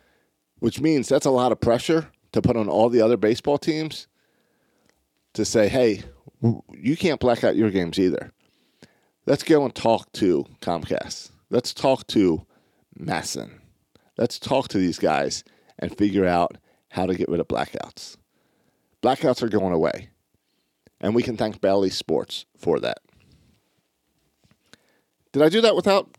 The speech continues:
trashing Ange-, John Angelos? Because he's only broadcasting three, uh, spring training games on masson,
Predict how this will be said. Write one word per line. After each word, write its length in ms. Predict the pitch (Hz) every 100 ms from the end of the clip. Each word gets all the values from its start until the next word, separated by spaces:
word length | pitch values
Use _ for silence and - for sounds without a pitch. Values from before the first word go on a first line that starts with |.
| _
trashing 540 | - 190 - 185 170 -
Ange-, 300 | - 175 180
John 220 | - 175 180
Angelos? 580 | 185 185 180 180 - - - _ _ _ _ - - _ _ _ -
Because 280 | 135 160
he's 120 | 160 185
only 160 | 208
broadcasting 560 | 170 170 165 120 - 107
three, 400 | - 135 135 123
uh, 220 | 113 110
spring 260 | - 110 95
training 280 | 101 87
games 380 | 67 50 67 - -
on 160 | 98
masson, 400 | 90 76 - -